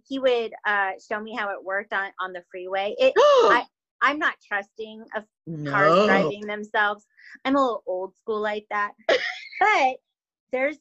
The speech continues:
Speaker 1: a video of the engineer, right? And they're,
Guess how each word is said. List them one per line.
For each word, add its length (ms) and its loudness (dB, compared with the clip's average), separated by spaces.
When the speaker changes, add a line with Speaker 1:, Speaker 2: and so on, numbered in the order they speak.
Speaker 1:
a 80 -4
video 640 -6
of 120 -2
the 160 -2
engineer, 920 -2
right? 280 0
And 160 -8
they're, 460 -2